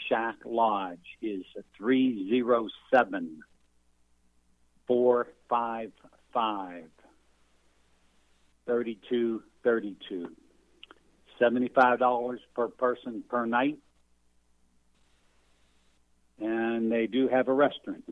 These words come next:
Now, in Du Bois, there are about ten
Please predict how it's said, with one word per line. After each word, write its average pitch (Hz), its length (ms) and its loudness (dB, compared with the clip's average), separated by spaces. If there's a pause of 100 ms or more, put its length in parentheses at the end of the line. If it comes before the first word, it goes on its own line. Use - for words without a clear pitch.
(140)
Now, 110 420 -4
in 127 260 -8
Du 170 160 2
Bois, 113 260 2 (640)
there 110 260 0
are 143 200 8
about 117 260 2 (180)
ten 131 440 -6